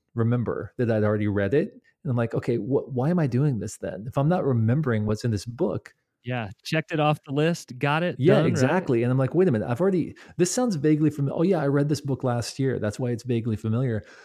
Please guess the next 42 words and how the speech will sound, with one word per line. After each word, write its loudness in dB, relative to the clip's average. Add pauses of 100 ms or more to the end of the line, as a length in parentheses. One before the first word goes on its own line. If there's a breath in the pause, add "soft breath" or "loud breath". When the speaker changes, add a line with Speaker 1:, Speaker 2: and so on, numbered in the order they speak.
(240 loud breath)
Speaker 1:
Um, -2
I -2
mean, 4
then 0
what's -2
the, -4 (140)
what's -6
the -4
point? -10
You 0
know, 2
the 0
point -2
is -2
to -2 (280)
apply -8
what 0
you 0
read. 2
And 2
it's -2
not 2
even 4
the 2
book -4
itself -4
or 0
the 0
words 2
in 2
the 0
book, -6
it's -4
your -2
interaction 0
with -6
the -4
book. -8
I -8
mean, 0
John 2
Adams -4